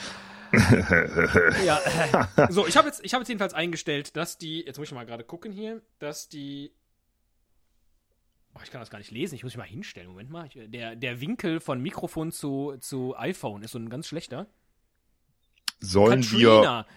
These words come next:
Speaker 2: Katrina spricht gleich die Zahlen, also sie sagt immer den Buchstaben und die Zahl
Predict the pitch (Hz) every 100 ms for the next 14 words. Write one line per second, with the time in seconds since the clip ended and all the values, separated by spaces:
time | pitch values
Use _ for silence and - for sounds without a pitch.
0 | - _ _ _ _ - 202 - 226 302
1 | 233 139 - - 208 - - 180 190 -
2 | 180 - 160 127 160 - 147 147 170 180
3 | 202 185 165 220 - 185 185 262 196 -
4 | 131 175 311